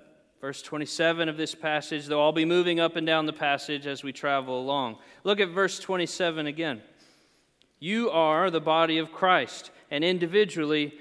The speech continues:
members of it." And the first "you" there is plural, which if you'll grant a little artistic freedom, we could render this way.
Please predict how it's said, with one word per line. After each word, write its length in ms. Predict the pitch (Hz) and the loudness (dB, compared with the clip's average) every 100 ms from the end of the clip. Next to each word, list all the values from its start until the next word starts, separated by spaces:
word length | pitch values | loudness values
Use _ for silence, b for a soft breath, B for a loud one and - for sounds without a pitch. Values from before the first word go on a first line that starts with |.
| - | -16
members 720 | 147 170 180 151 131 127 - - b b - | -2 0 2 0 -2 -2 -8 -18 b b 0
of 180 | 165 | 2
it." 140 | 131 92 - _ _ _ _ _ _ _ | 2 -8 -16 _ _ _ _ _ _ _
And 120 | 120 | -18
the 40 | 117 | -4
first 380 | 185 190 - - - | 0 0 -4 -16 -18
"you" 400 | 135 170 226 220 | -8 0 2 2
there 420 | 156 143 143 185 | 0 2 2 2
is 160 | 175 143 | 0 -2
plural, 460 | - 208 233 180 98 - - | -4 2 4 4 0 -10 -8
which 260 | 143 151 | -8 -4
if 140 | 165 143 | -8 -4
you'll 100 | 156 | -4
grant 320 | 156 175 165 | 0 0 0
a 40 | |
little 260 | 160 175 165 | 0 2 4
artistic 520 | 160 160 180 - 160 | 2 2 -6 -4 -8
freedom, 440 | - 190 208 175 165 | -6 -2 0 0 0
we 100 | 170 | 0
could 160 | 170 | 0
render 260 | 160 170 175 | 0 0 2
this 240 | 202 202 | 0 -2
way. 280 | 185 156 120 | 0 2 2